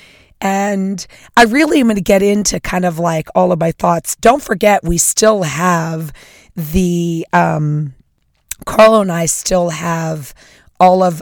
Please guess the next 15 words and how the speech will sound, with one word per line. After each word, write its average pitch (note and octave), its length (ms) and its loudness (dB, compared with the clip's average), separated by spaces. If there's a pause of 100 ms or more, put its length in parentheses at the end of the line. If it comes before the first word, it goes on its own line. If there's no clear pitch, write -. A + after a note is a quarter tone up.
our E3+ 540 0
continuation F3 1000 -2
of D#3+ 260 -6
our D#3+ 380 -4 (360)
kind F#3+ 180 -6
of D#3+ 120 -6
leadership E3+ 760 -2 (600)
that, E3 680 -6
um, F3+ 600 -8 (400)
that G3 120 -2
we've F3+ 160 -2
been E3+ 180 -4
doing E3+ 520 -8 (340)
in E3+ 200 -2
the E3 120 -6